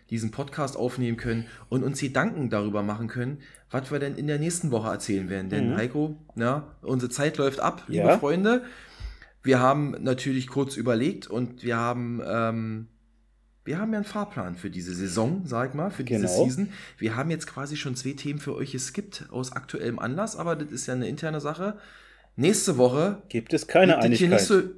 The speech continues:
Speaker 1: ich wollte gerade sagen, gibt es keinen Frieden und nette Worte. Nächste Woche versuchen wir mal eine wirkliche Beef-Folge für euch
Speaker 2: Richtig
Speaker 1: zu produzieren.
Speaker 2: Beef!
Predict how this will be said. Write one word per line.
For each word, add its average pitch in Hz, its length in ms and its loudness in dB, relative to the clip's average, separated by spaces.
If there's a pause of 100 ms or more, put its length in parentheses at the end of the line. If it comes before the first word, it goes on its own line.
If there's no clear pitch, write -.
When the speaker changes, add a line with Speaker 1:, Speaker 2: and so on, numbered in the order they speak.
(400)
Speaker 1:
ich 104 140 -8
wollte 120 160 -2
gerade 139 160 -2
sagen, 151 260 4
gibt 127 220 -2
es 143 120 -2
keinen 196 220 2
Frieden 107 380 0
und 113 240 -2
nette 117 280 0
Worte. 120 440 0 (340)
Nächste 147 460 0
Woche 123 420 -2 (480)
versuchen 151 520 -2
wir 147 120 0
mal 139 160 -2
eine 120 300 0
wirkliche 131 720 -2 (800)
Beef-Folge 92 580 2
für - 180 -6
euch - 160 0
Speaker 2:
Richtig 127 300 2
Speaker 1:
zu 117 80 2
produzieren. 131 440 4
Speaker 2:
Beef! 175 760 12